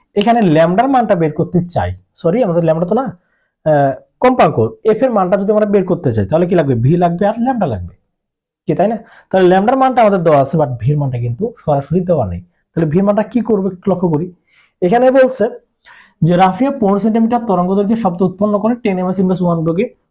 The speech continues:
প্রতিফলকের উল্টো দিকে দৌড়াতে শুরু করলো এবং এত সেকেন্ড পর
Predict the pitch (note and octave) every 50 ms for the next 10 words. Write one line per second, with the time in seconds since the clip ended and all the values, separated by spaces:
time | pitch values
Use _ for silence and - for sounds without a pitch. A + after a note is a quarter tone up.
0 | _ _ _ G3 F#3 F3+ A3 A3 - B3+ C4+ C4 C4 C4 A3 G3 G3 G#3+ A3 G#3
1 | A3+ G3 G#3 F#3+ F#3 E3+ D#3+ C#3+ C3 - C3+ A#2 - - G2+ F#2 F#2 - - _
2 | _ _ _ _ _ _ _ _ _ _ _ _ _ - F#3+ G#3+ A3+ G#3 A#3 -
3 | - - _ _ _ _ _ F3 F3 F#3 F3+ - D4 D#4 D4+ D4+ - A3+ G3+ G#3+
4 | G#3+ G3+ G#3 A3 G#3+